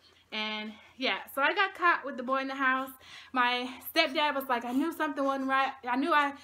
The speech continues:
um, I knew something wasn't right. That's why I came home," you know.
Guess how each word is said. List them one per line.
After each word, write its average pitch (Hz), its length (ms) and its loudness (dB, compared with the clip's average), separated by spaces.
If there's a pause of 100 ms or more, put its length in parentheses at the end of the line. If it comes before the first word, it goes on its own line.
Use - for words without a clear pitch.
(140)
um, 254 380 2 (300)
I 277 60 -2
knew 370 120 2
something 370 260 0
wasn't 262 280 0
right. 240 200 0
That's 262 140 -12
why 262 120 4
I 254 40 -6
came 277 240 -2
home," 269 460 -2
you 226 80 -6
know. 214 260 -6